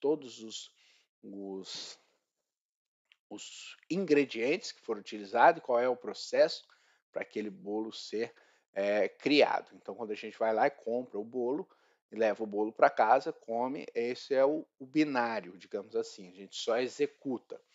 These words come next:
Quando nós temos o código-fonte, o código-fonte é a receita desse bolo que vem junto também, toda a forma do preparo, como é que ele foi feito. Então, o sistema operacional pode ser,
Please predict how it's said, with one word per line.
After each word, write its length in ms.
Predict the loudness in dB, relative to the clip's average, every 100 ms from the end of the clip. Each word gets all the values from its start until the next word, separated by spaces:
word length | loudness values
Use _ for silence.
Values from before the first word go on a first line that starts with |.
| _ _ _
Quando 400 | 6 6 4 0
nós 520 | 0 0 0 -2 -14 _
temos 500 | 8 10 8 4 -6
o 120 | -8
código-fonte, 880 | -2 -2 -2 -4 -6 0 2 2 0
o 40 |
código-fonte 800 | 0 0 -2 _ -4 -2 -2 -6 -2
é 120 | 2
a 80 | 4
receita 840 | 4 0 -6 -4 2 2 2 -4
desse 340 | -2 -4 -4 -6
bolo 360 | -2 -2 -2
que 160 | -8 -12
vem 260 | -10 -10
junto 320 | -12 -16 -16 _
também, 420 | -8 -6 -8 -10 _ _ _ _ _
toda 240 | 2 2
a 40 | 2
forma 280 | 0 0 -2
do 100 | -6
preparo, 420 | -4 0 0 0
como 200 | -4 -10
é 20 |
que 100 | -10
ele 100 | -12
foi 260 | -8 -10 -10
feito. 500 | -14 -18 -18 _ _ _ _ -20 -20 _
Então, 360 | -14 0 0 0
o 80 | -6
sistema 240 | -2 -2
operacional 420 | -2 -4 -4 -4 -2
pode 300 | 0 -2 -2
ser, 340 | -4 -4